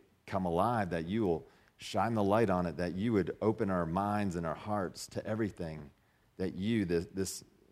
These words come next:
majestic, triune God, have for us. We, we pray that we would stop settling for less, that we would stop being fearful of what you might, um, reveal about us,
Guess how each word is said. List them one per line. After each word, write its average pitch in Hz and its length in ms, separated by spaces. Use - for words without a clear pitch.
majestic, 90 1040
triune 98 640
God, 87 320
have 90 380
for 78 360
us. - 380
We, 117 140
we 131 200
pray 113 280
that 98 160
we 95 120
would 90 180
stop 95 360
settling 101 560
for 82 240
less, 87 440
that 90 160
we 90 100
would 87 120
stop 95 280
being 87 220
fearful 98 720
of 80 140
what 95 260
you 101 160
might, 90 360
um, 80 340
reveal 110 640
about 90 420
us, - 500